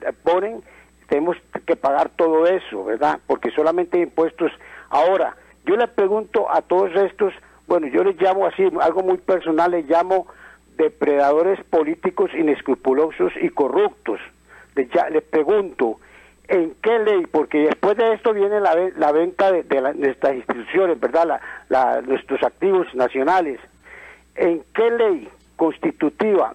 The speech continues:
de nuestras instituciones nacionales se dice que se pueda vender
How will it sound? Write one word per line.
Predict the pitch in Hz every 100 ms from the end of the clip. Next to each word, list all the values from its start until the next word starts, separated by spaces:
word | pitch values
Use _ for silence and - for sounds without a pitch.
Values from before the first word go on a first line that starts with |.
| -
de | 135 139
nuestras | 143 - 147
instituciones | 143 127 147 - 127 - 180 185 196 190 - _ _ _ _ _ _ _ _ _ -
nacionales | 135 127 - 143 160 175 185 - _ _ -
se | 156
dice | 151 185 - 208 - - _ _ - - _ _ -
que | 160 160 - - -
se | 156
pueda | - 175 190 208
vender | 220 190 175 202